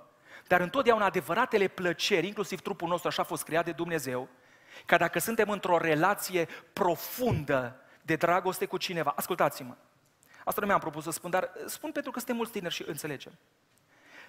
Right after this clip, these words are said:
Aceeași plăcere în trup îți poate veni de la o țigară sau de la un drog, aceeași plăcere în trup îți poate veni de la o relație de siguranță, când îți găsești scopul și îl trăiești cu pasiune. Exact același, uh,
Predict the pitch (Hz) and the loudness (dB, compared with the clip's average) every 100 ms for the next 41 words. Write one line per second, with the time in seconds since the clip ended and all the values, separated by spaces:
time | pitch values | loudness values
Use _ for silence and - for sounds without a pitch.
0 | - - 185 180 - 277 - 226 214 240 | -20 -2 0 2 6 6 6 2 2 4
1 | 220 202 208 202 - 185 - 208 202 175 | 4 2 -2 -4 0 -2 2 0 2 0
2 | 175 170 180 175 165 165 175 170 156 127 | -2 0 2 2 0 0 2 4 2 -2
3 | - - - 185 170 156 139 139 160 196 | -6 -8 0 0 2 0 0 2 2 2
4 | - - - - 185 185 254 247 - 202 | -2 -18 -20 4 4 6 4 4 2 0
5 | 180 214 196 185 196 180 190 185 156 175 | 2 2 2 0 -2 0 0 0 -2 0
6 | 160 160 151 143 147 175 - 160 151 - | 2 4 4 2 2 0 0 -2 -2 -4
7 | 151 143 151 165 - 208 214 - - - | -4 2 2 2 2 2 2 -6 -20 -20
8 | - _ - 180 156 160 160 208 196 - | -20 _ 0 0 0 0 4 4 4 2
9 | - 190 190 196 - - - 180 160 175 | 4 4 4 0 0 -6 -2 0 0 0
10 | 170 - 147 139 - 143 123 - 170 - | -2 -2 -2 -2 -2 -4 -6 -8 -8 0
11 | 226 214 185 185 156 - - - - - | 2 2 0 2 2 0 -8 -18 -8 0